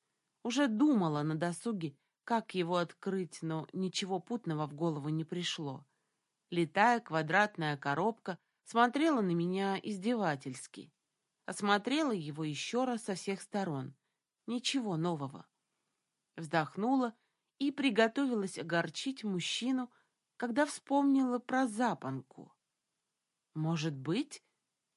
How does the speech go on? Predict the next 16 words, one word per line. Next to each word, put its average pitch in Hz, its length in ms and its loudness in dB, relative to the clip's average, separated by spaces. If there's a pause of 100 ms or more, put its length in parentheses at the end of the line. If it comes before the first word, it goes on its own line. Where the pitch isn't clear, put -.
(240)
с - 100 -20
тех - 280 -2
пор, 311 280 2
как 185 180 -4
старик 214 480 0
дал 208 320 2
ее 175 240 0
мне, 160 380 0 (320)
постоянно 233 580 2
носила 214 500 0
с 180 60 -10
собой. 165 540 -4 (720)
Достала 214 560 2
из 185 160 -2
скрытого 180 540 0
кармашка, 196 680 -2